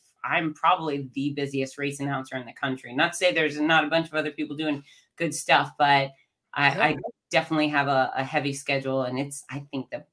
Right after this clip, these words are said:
Speaker 1: best race schedule in the country too.
Speaker 2: S-, so walk me through the night before and night of, right? You're flying into a city. I'm assuming you're, you work nationwide. You're flying into a city. You're getting accustomed to a city. You gotta be up early enough to make sure you're okay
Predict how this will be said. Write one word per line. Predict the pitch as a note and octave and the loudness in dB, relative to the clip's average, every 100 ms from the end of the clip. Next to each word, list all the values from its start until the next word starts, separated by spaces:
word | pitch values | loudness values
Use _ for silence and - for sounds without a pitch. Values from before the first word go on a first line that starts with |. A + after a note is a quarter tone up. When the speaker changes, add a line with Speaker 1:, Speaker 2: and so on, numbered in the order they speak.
| - | -8
Speaker 1:
best | B2 B2 - | -8 -8 -12
race | C3 - - | -12 -14 -12
schedule | - - - A#2+ | -10 -10 -10 -12
in | - | -12
the | |
country | C3+ - B2+ B2 A2+ | -12 -12 -12 -14 -14
too. | - C3+ - _ _ _ _ _ _ - | -12 -12 -12 _ _ _ _ _ _ -10
Speaker 2:
S-, | - D4 | -8 -6
so | - E4+ D4+ - | -4 -4 -4 -8
walk | A3 F4+ A#4 C5 | -2 0 0 0
me | G#4+ | 0
through | - C#4 C4 A#3 G#3+ | 2 2 2 0 6
the | G#3 | 6
night | G3+ G#3+ F#3+ | 8 6 4
before | F#3+ - G3+ F#3+ E3 | 0 6 8 8 6
and | E3 | 4
night | E3 D#3 | 6 6
of, | D3 A2 - | 4 2 0
right? | D#3+ D#3 | 0 2
You're | F3 | 4
flying | G#3+ G3+ G3 | 10 10 10
into | F#3 F#3 | 4 0
a | |
city. | E3 B3 A3+ G3 | 0 2 4 4
I'm | F3 | 2
assuming | D#3 - F#3 E3+ | -2 -2 2 2
you're, | E3 | 2
you | D#3+ | 0
work | D#3+ E3 | -2 -2
nationwide. | E3 D3+ E3+ F#3 C#4+ C4 B3 | -2 -6 -4 0 2 2 2
You're | |
flying | G#3+ A3+ G#3+ | 4 6 6
into | G3 - | 4 0
a | F#3 | -2
city. | - G#3+ | 0 -2
You're | G3 | 2
getting | F#3 F#3 | 4 2
accustomed | D#3+ G3+ F#3+ F3+ | 2 0 0 -4
to | F#3 | -2
a | |
city. | E3 E3+ E3+ | 0 0 0
You | F3 | 2
gotta | F#3+ G3 | 4 4
be | F#3+ | 4
up | - - | 0 4
early | G3 G3+ | 6 8
enough | G3 F3 F3 - | 8 6 4 2
to | E3+ | 0
make | E3 E3 | 0 0
sure | E3+ D3+ | 0 0
you're | C#3 G3+ B3+ | 4 8 8
okay | G3+ - F3 C#3+ D3+ | 8 6 4 4 0